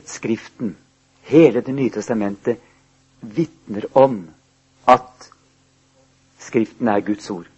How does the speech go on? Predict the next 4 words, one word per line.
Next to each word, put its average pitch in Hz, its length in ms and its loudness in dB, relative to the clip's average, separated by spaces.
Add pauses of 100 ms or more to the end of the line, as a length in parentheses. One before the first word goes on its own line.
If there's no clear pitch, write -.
(1800)
Både 127 280 6
det 131 140 0
skrevne 131 760 0 (200)
ord 131 260 -2